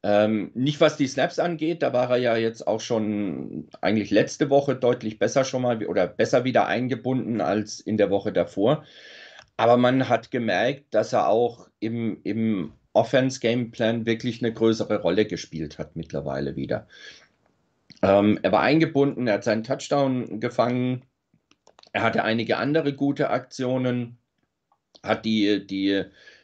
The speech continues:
äh, die lange Pass-Interference gezogen. Das ist schon eine, eine richtig gute Geschichte,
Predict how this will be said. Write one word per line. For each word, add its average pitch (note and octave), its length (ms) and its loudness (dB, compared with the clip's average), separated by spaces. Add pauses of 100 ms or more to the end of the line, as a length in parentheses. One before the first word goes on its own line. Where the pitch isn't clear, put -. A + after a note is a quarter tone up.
(120)
äh, G#2 300 2
die A2+ 120 -4
lange A2 280 2
Pass-Interference B2+ 1120 -2
gezogen. A2 680 -2 (1000)
Das G#2+ 180 0
ist C#3+ 160 0
schon D#3 320 4
eine, C3+ 420 4
eine A2 680 0
richtig C#3+ 440 -2
gute C3+ 400 2
Geschichte, C#3 720 -2